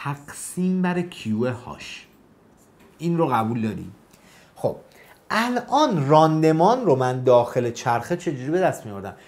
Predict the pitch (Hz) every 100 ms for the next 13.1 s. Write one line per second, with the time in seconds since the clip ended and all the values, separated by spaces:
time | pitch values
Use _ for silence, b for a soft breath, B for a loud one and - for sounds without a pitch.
0 | b 151 190 208 220 208 143 127 120 135
1 | 123 123 120 120 - 123 117 113 120 -
2 | 117 113 113 117 131 120 123 123 - 160
3 | 165 170 127 117 113 113 107 113 107 104
4 | - b b 156 170 190 160 151 151 135
5 | 147 135 139 131 139 135 131 127 127 127
6 | 127 127 147 131 135 139 139 175 170 170
7 | 143 123 131 143 160 165 165 b b b
8 | - - 139 127 120 104 - 123 135 160
9 | 165 190 156 147 139 131 170 160 127 113
10 | 113 110 104 107 104 - - 101 98 -
11 | 98 B B B 220 220 226 226 226 -
12 | 170 170 165 180 220 160 127 - 160 139